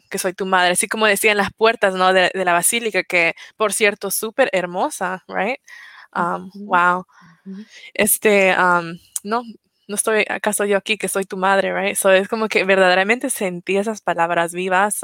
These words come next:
Speaker 1: um, en mi vida con, con la Virgen María. Y, ah, ya,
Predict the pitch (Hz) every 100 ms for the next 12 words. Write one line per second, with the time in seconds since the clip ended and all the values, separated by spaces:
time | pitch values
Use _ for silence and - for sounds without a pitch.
0 | - 170 160 180 - - - _ - 180
1 | 180 175 202 165 185 - 180 190 175 170
2 | 185 185 175 175 175 190 202 - - -
3 | - - - 202 190 175 175 - - -
4 | - - - - 190 180 185 214 233